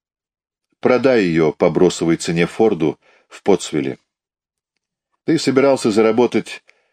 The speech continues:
девятьсот долларов на продаже этой машины. Пожертвую двумя сотнями, чтобы не раздражать Мэнни.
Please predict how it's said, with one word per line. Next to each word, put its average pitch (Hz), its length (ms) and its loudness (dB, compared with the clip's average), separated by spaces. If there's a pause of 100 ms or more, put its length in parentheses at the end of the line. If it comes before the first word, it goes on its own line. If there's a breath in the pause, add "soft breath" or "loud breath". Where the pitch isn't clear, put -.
(260)
девятьсот 113 540 0
долларов 123 500 0
на 87 80 -4
продаже 82 440 0
этой 80 180 -2
машины. 78 500 -6 (680)
Пожертвую 151 640 0
двумя 87 360 -2
сотнями, 62 640 -6 (600)
чтобы 95 320 -2
не 98 100 0
раздражать 92 600 0
Мэнни. 67 460 -6